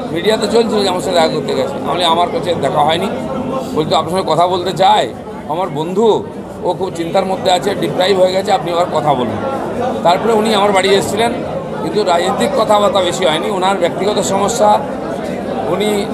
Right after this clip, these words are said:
এবং আমি জিজ্ঞেস করলাম, "কেন আপনি দিল্লি গেলেন, কে বিজেপি অফিসে নিয়ে গেছিল?" এটা নিয়ে আমরাও কনফিউজ ছিলাম। উনি বললেন, "কোনো এনজিওর লোকেরা ওনাকে নিয়ে গেছে ওখানে।" মানে, "আপনি আমাকে না জানিয়ে গেলেন, এই যে তৈরি হয়েছে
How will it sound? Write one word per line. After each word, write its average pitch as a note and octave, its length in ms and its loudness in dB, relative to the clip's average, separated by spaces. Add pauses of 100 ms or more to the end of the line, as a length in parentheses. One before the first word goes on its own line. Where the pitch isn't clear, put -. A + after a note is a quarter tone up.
এবং G3 180 2
আমি F#3+ 160 2
জিজ্ঞেস G3+ 260 2
করলাম, G#3+ 260 2
"কেন G3+ 160 2
আপনি G#3+ 240 2
দিল্লি F#3+ 280 2
গেলেন, C#3 220 2 (640)
কে A#3 160 4
বিজেপি G#3+ 340 2
অফিসে G3 280 2
নিয়ে F3+ 140 0
গেছিল?" C#3+ 320 2 (220)
এটা E3 180 0
নিয়ে A3+ 120 0
আমরাও G3+ 260 2
কনফিউজ F3+ 440 2
ছিলাম। C#3 220 0 (760)
উনি A#3 120 -2
বললেন, G#3+ 320 2
"কোনো A3 200 4
এনজিওর G#3 400 4
লোকেরা A3 260 0
ওনাকে G3+ 280 0
নিয়ে F3+ 160 0
গেছে E3 220 0
ওখানে।" D3 300 0 (520)
মানে, F#3 140 0
"আপনি F#3 220 0
আমাকে G3 280 2
না G3 180 2
জানিয়ে G3 260 2
গেলেন, F#3 260 2 (380)
এই E3 80 0
যে F#3+ 340 2 (320)
তৈরি F3 240 2
হয়েছে F#3+ 240 2